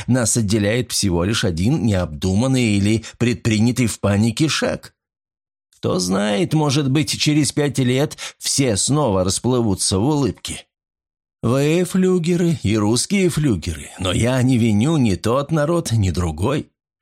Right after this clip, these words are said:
Флюгер ведь не сам поворачивается, его поворачивает ветер. Наше правительство. Ваше правительство, кивнул Янчи. И, конечно, национальная пресса.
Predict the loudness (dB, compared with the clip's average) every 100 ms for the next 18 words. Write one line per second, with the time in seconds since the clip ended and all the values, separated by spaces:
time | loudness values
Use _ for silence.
0 | _ _ -4 0 2 2 2 0 0 -2
1 | -4 -2 0 0 -2 -2 -2 -2 -2 0
2 | 0 -2 -4 -6 -6 -4 -2 -2 -2 0
3 | 0 0 0 0 0 0 -2 -2 0 0
4 | -2 -4 -2 -2 -2 -4 -6 -12 _ _
5 | _ _ _ _ _ -6 -2 0 0 -2
6 | 0 0 0 -2 -4 -6 -12 -18 _ _
7 | _ _ _ _ -10 -4 -2 0 -2 0
8 | 0 0 0 2 0 0 -4 -6 -8 -8
9 | -12 -14 _ _ _ -8 -4 0 -2 -2
10 | -4 -4 -8 -10 -16 _ _ _ -10 -4
11 | 0 0 0 0 0 0 0 2 0 2
12 | 0 2 2 2 0 0 0 0 -4 -8